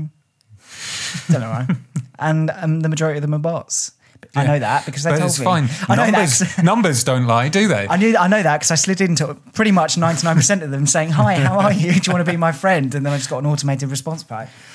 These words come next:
Speaker 1: But, you know,
Speaker 2: Okay.
Speaker 1: c'est la vie.
Speaker 2: Yeah, but that's how it goes.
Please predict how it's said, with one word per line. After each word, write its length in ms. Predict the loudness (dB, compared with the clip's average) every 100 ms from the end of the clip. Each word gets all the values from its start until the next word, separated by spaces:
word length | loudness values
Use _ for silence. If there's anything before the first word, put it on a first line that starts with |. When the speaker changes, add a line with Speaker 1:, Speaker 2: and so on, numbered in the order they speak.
| -20 -20 -8
Speaker 1:
But, 360 | -4 -2 -4 -10 -10
you 80 |
know, 300 | -8 -6 -4
Speaker 2:
Okay. 40 | 0
Speaker 1:
c'est 200 | 0 2
la 120 | 0 -2
vie. 360 | -2 -4 -6 _ -8
Speaker 2:
Yeah, 220 | -2 -2 -4 -10 _ -4
but 100 | -2
that's 200 | 0 0
how 160 | 0
it 100 | 0
goes. 440 | 0 -2 -2 -8